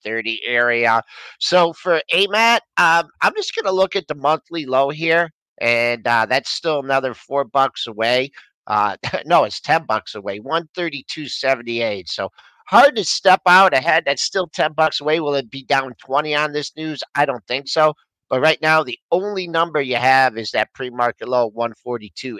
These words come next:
eighty, and the top of yesterday's range. Oh, I got the daily down here. I'll change that for you guys in a second. One fifty-one twenty.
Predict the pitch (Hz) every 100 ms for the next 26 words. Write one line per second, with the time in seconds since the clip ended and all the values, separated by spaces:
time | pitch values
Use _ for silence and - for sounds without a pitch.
0 | - 160 170 170 170 156 - _ _ _
1 | - 190 202 208 208 170 156 139 147 156
2 | 165 - 135 139 143 - 147 135 131 127
3 | 110 135 135 110 - 151 104 107 - 90
4 | 104 110 104 101 95 92 101 95 101 -
5 | 101 95 - 85 - 92 98 98 87 92
6 | - - 104 - 104 87 - - _ _
7 | - 143 180 - 180 175 170 156 165 147
8 | - 165 170 147 127